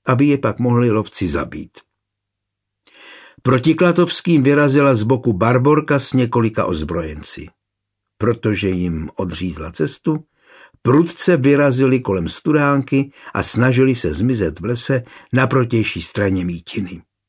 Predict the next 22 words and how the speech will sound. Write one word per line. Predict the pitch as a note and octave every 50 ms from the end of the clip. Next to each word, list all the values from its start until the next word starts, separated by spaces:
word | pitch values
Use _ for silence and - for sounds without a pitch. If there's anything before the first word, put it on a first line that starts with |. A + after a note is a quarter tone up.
| _ _ _ _ _ _ _ _
"Tak | - - D3 - -
jedem," | F#2+ F2+ F2+ B2+ D3 C#3+ F3+ D#3 B2+ B2 A2+ G#2+ F#2+ E2+ D2+ - _ _ _ _ _
křikl | - - - F#3 F3+ - A#2 G2
Jakub | A2 A#2 A#2+ - - D#3+ D#3+ -
na | G#2+ G#2+ G#2+
své | - - C3 B2+ C#3 C#3
muže | C#3+ C#3+ C#3 C3+ C#3+ D#3+ E3 E3 D3+ - _ _ _ _ _
a | - G#2 A2
popohnal | A2+ - D3+ D3+ D#3+ D#3 C#3 C3 B2+ B2+ A#2+ A#2+ A#2+
svého | - - G2 F#2+ G2+ G2 G2 F#2+
koně. | E2+ - E2 D#2 D2 D2 - - _ _ _ _ _ _ _ _
K | - F#2+ F#2 G#2+
boji | G#2 A#2+ B2+ B2 A#2+ A#2+ A#2 A2
nedošlo, | G#2 A2+ A2+ G2 F2+ D#2+ - - - - E2+ E2+ - - _ _ - - - - - - - _ _ _
protože | - A#2+ B2+ A#2 B2+ A2+ C3 A#2+
klatovští | B2 C3 C3 B2+ - C#3+ B2+ - - - A#2+ A#2+
ozbrojenci | - C#3 B2 G#2+ G#2+ G2+ G#2+ A2+ A2+ A2 G#2 - - F#2+
pochopili, | - - B2 A#2+ - C#3+ C#3 - C#3+ C#3 C#3 C#3 C3+ A2+
že | G#2+ A#2+ A#2+ A#2
by | A2 A#2 A#2 A2+
byl | G2+ F#2+ G2+ G#2 G2+ G2+ G2+ F#2+
marný, | F2 F2+ G#2 A#2+ C3 C#3+ D3 D3 D3 D3 D3 D3 D3+